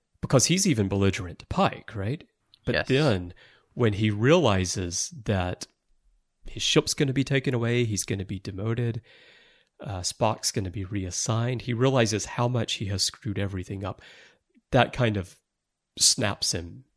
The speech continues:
Speaker 1: uh, to attention. And so maybe, maybe Marcus and April were trying to set Kirk up to do their bidding,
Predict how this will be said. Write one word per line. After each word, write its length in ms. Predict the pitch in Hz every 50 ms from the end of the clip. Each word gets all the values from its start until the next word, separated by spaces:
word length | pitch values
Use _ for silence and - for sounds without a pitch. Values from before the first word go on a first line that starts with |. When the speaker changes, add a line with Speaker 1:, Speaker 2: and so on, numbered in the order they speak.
| _ _ _ _ _ _ _ _ _ _ _
Speaker 1:
uh, 160 | 113 107 110 -
to 120 | - - 107
attention. 500 | 98 - - 110 95 - - - - - _ - - - - - - - - - _ _ -
And 160 | - 127 117
so 140 | - 143 127
maybe, 500 | 127 120 123 127 147 160 156 156 147 135
maybe 400 | 127 123 135 147 147 135 135 -
Marcus 460 | - 131 131 127 123 - 139 120 - 123
and 100 | 110 113
April 320 | 113 107 - 117 104 98
were 460 | 98 104 104 107 113 120 117 113 113 - _ _ _ -
trying 300 | - - - 113 104 101
to 80 | 95 98
set 260 | - - 113 - -
Kirk 280 | - - - 95 - -
up 120 | 95 -
to 80 | - 113
do 140 | - 98 92
their 100 | 92 90
bidding, 340 | - 98 90 101 92 92